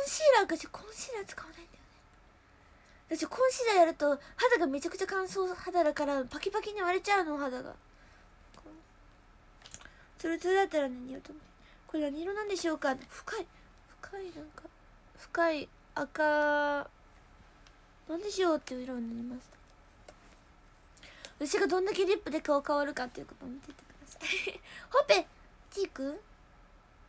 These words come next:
あら、かわいい。いつか特別特典で推しにメイクさせてもらえる特典。え、なんかマジ話出たことあるよ。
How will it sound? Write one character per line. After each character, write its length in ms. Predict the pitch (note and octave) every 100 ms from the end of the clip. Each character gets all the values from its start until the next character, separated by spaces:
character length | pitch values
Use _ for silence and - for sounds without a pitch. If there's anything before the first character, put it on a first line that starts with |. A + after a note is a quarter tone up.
| - - - - - - - - - - - - - - - - - - -
あ 60 | C5+
ら、 60 |
か 160 | C#5+ A4
わ 60 | G#4
い 40 | G#4 G#4+ G4+ D#4 - - - - -
い。 40 |
い 20 |
つ 100 | E4+
か 80 | F4+
特 220 | D4+ D4+
別 180 | D4 F4+
特 160 | F#4+ D#4+
典 120 | D#4
で 60 | B3
推 60 |
し 140 | C#4 F#4+
に 80 | F#4+
メ 120 | G4
イ 60 |
ク 120 | D#4 D4+
さ 140 | D4
せ 100 | -
て 80 | D4+
も 140 | D4
ら 60 | D4
え 20 |
る 60 | C#4+
特 240 | C#4 D4
典。 260 | C#4+ C#4 C#4 -
え、 80 | G#4 - -
な 120 | C5+
ん 40 |
か 100 | G#4+
マ 140 | F4+ G#4+
ジ 100 | E4+
話 300 | E4 G4+ G4+
出 80 |
た 100 | G4
こ 100 | F4
と 120 | D4+ C#4
あ 80 |
る 80 | C4
よ。 280 | A#3+ A3+